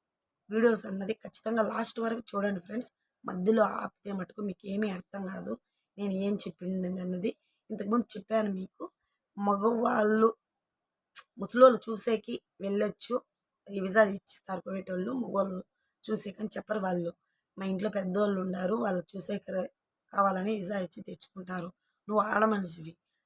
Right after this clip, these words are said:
ఇంట్లోకి వచ్చిన త-, తర్వాత మగతను ఉంటాడు పెద్ద ఆయన, ఎట్లా చూడాలనేది మీకు చాలా, ఆ, బాధపడుతూ,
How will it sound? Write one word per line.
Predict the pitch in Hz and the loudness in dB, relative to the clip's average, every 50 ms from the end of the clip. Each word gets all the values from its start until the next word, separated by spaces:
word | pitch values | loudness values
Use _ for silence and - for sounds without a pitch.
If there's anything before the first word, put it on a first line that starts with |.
| _ - | _ -8
ఇంట్లోకి | 214 196 202 214 202 202 202 | -6 -2 -2 -2 -2 -2 -8
వచ్చిన | 202 - - 202 202 185 | -12 -8 -6 -6 -6 -6
త-, | - 190 202 196 - - | -6 -8 -10 -10 -10 -4
తర్వాత | 196 196 202 202 196 196 - - - - - _ _ _ _ _ _ _ _ _ - | 0 2 4 4 4 2 0 -4 -6 -6 -8 _ _ _ _ _ _ _ _ _ -4
మగతను | 254 247 247 254 240 240 254 240 233 226 208 | 0 2 4 6 8 6 6 6 4 0 0
ఉంటాడు | 190 185 185 185 190 185 180 | 0 -2 -2 -2 -2 -2 -2
పెద్ద | 170 180 170 165 170 185 | -2 -4 -6 -2 -2 0
ఆయన, | 190 185 180 175 175 185 - _ _ _ _ _ _ _ _ _ | 0 0 0 -2 -4 -6 -10 _ _ _ _ _ _ _ _ _
ఎట్లా | 214 214 202 226 226 | 0 4 6 6 6
చూడాలనేది | 220 - 214 208 202 208 208 202 202 196 202 196 190 185 220 | 6 4 0 2 4 4 4 4 4 2 2 0 -2 0 0
మీకు | 220 214 185 180 - - | 0 0 -2 -4 -10 -10
చాలా, | - - 180 190 196 190 - - _ _ _ _ | -6 -4 0 0 0 -2 -4 -8 _ _ _ _
ఆ, | 196 196 190 190 190 196 190 - - - _ - | -8 -6 -6 -6 -6 -8 -10 -12 -12 -14 _ 0
బాధపడుతూ, | 180 185 180 190 208 214 196 208 190 190 - - 208 | 2 2 4 4 2 0 0 0 -2 -2 -2 -2 -2